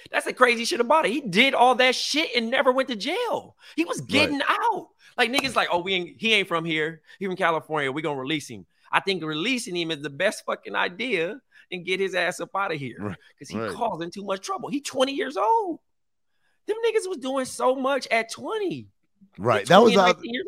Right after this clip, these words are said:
Speaker 1: old.
Speaker 2: I won't lie. That was the other shit that shocked the hell out of me. That, like, your dad was that young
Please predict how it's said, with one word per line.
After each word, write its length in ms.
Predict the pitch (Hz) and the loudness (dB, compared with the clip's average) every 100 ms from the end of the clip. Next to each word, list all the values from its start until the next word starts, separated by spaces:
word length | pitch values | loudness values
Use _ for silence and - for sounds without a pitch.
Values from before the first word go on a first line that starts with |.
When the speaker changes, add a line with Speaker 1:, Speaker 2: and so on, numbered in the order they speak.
| 415 | -8
Speaker 1:
old. 180 | 349 - 156 | -10 2 6
Speaker 2:
I 60 | |
won't 200 | 180 185 | 6 8
lie. 160 | 170 147 | 8 8
That 120 | 139 | 8
was 160 | 156 135 | 6 6
the 60 | |
other 120 | 135 127 | 4 4
shit 140 | 120 | -2
that 80 | 107 | -4
shocked 320 | - 113 101 - | -2 0 0 -2
the 60 | |
hell 140 | 95 92 | -2 0
out 140 | 85 | -2
of 60 | 76 | -4
me. 100 | 78 | -6
That, 220 | 80 78 | -6 -6
like, 260 | 82 80 73 | -8 -8 -6
your 120 | 90 | -6
dad 320 | 78 104 101 | 0 2 2
was 240 | 95 90 82 | 2 -2 -2
that 180 | 92 82 | -4 -4
young 840 | 92 117 123 98 82 76 76 | 2 4 6 4 2 -4 -10